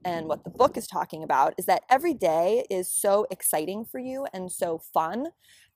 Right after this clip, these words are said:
And you're so excited to do your miracle morning. Like, even if maybe your day isn't exciting and your day isn't fun, but at least you have your personal development time to look forward to, that you can, that you wanna get up, that you're excited. Because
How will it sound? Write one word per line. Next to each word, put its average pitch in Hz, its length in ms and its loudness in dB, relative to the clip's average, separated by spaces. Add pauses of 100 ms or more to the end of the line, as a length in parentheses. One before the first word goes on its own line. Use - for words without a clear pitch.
(160)
And 220 180 4
you're 202 80 4
so 202 220 2
excited 226 580 4 (120)
to 196 60 -6
do 202 140 -2
your 185 160 0
miracle 185 380 0
morning. 202 420 -4 (140)
Like, 190 200 2
even 240 220 0
if 220 140 -2
maybe 220 220 -2
your 220 120 2
day 214 220 4
isn't 262 200 4
exciting 143 440 -2
and 175 100 -6
your 175 80 -2
day 180 220 0
isn't 262 280 0
fun, 160 200 -4
but 180 100 2
at - 80 0
least 233 240 -6
you 233 80 -6
have 190 280 -4
your 165 140 -4
personal 196 440 -6
development 175 680 -2
time 247 420 -10
to 196 100 -6
look 180 200 -4
forward 214 480 -2
to, 392 400 -8 (520)
that 226 440 8
you 233 280 0
can, 208 680 -6 (100)
that 196 100 2
you 226 100 2
wanna 233 220 2
get 247 120 2
up, - 280 2 (160)
that 220 80 4
you're 254 160 4
excited. - 760 -2
Because 233 680 4